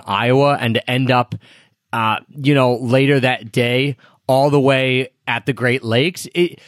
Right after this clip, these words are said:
you just pass, when you're road tripping, what's pretty cool is you, and people have road trip knows, you just pass through so, like, so much happens in one day.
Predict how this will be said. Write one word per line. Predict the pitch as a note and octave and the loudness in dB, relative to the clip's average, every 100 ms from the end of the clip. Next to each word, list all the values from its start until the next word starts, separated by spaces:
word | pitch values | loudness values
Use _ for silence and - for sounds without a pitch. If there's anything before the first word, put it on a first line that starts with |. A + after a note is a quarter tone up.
| _ | _
you | E3+ | -8
just | E3 A3 - | -4 -4 -4
pass, | - F3+ F3 F3+ - | -4 -4 -4 -6 -4
when | E3+ D#3+ | -2 0
you're | C3+ | 2
road | C#3+ E3+ F3+ | 2 2 0
tripping, | G3 G3 E3 | -4 -2 -2
what's | C3 | -4
pretty | - D#3+ C#3+ | -4 -2 -2
cool | - C#3+ D3+ E3+ - - - - | 0 2 2 0 -6 -20 -20 -4
is | C#3+ C3+ | -4 -4
you, | - - - | -14 -18 -16
and | B2+ B2+ A2+ | -8 -6 -4
people | C#3 C3 | -6 -4
have | A2+ | 0
road | B2+ B2 | 0 0
trip | C3 | -2
knows, | C#3 C#3+ - | 0 0 -2
you | C#3 | -6
just | D3 - | -4 -4
pass | - F3 G3 - | -6 -6 -6 -6
through | F#3 | -8
so, | D3+ - F3 E3 - | -8 -2 0 0 -2
like, | D3+ - | -6 -6
so | - A3+ | -2 -2
much | A#3 A3 | -2 -6
happens | - D#3+ D#3+ F3+ C#3 C3+ | -8 -6 -4 -4 -2 -4
in | C3 | -2
one | B2 A#2 G2 | -4 -4 -6
day. | E2+ - | -10 -14